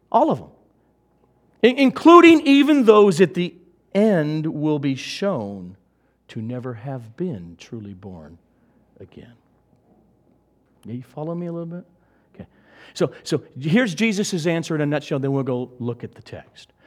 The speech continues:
This is what I understand what we're gonna be looking at, saying something like this. "Peter, good question. Here's the answer. W-, the, what I have just said about the thief and about the servant and about being ready,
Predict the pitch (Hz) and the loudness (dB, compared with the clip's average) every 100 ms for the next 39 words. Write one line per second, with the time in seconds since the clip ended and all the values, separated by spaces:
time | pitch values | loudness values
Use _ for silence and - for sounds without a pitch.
0 | _ 139 - 139 151 143 143 131 151 123 | _ -10 -8 -8 -4 -2 -2 -6 -6 -6
1 | 120 127 127 - 139 143 139 127 117 123 | -6 -8 -10 -6 -4 -4 -6 -6 -6 -8
2 | 110 90 78 67 _ _ - - - 135 | -10 -14 -14 -18 _ _ -20 -14 -8 -6
3 | 131 123 113 123 117 101 - - - 196 | -6 -8 -10 -8 -8 -10 -14 -14 -2 0
4 | 202 180 123 135 - - 233 247 - 247 | 2 2 0 -4 -2 4 6 6 0 2
5 | 254 254 233 - - _ _ _ - 196 | 4 4 2 -4 -20 _ _ _ 2 2
6 | 170 165 190 160 127 - - - _ - | 2 2 2 2 0 -8 -14 -18 _ -20
7 | - - 120 139 139 120 - - 151 208 | -20 -14 -8 -4 -2 -2 -4 -2 4 8
8 | 233 226 190 139 202 196 - - - 202 | 8 6 4 4 4 4 -8 -6 0 6
9 | 208 220 151 139 123 131 120 - - 202 | 8 6 4 2 0 -10 -14 -10 0 2
10 | 220 220 143 131 135 135 - 113 - - | 2 0 -4 -6 -4 -4 -6 -12 -4 4
11 | 208 208 202 165 139 131 160 147 135 143 | 6 6 4 0 -4 0 2 2 -2 -4
12 | 131 117 123 175 196 196 208 208 | -4 -6 0 4 4 4 2 -2